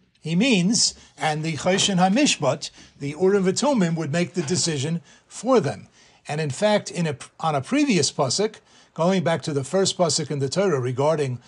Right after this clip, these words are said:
the Choshen HaMishpat, Perek Chav Ches, pasuk Tes Vav, there it says, "V'yasisa Choshen Mishpat," you will make the Choshen of Mishpat, and Rashi there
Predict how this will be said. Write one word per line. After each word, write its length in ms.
the 120
Choshen 360
HaMishpat, 720
Perek 300
Chav 340
Ches, 340
pasuk 340
Tes 280
Vav, 380
there 320
it 100
says, 320
"V'yasisa 840
Choshen 460
Mishpat," 520
you 80
will 160
make 300
the 200
Choshen 640
of 180
Mishpat, 600
and 180
Rashi 520
there 520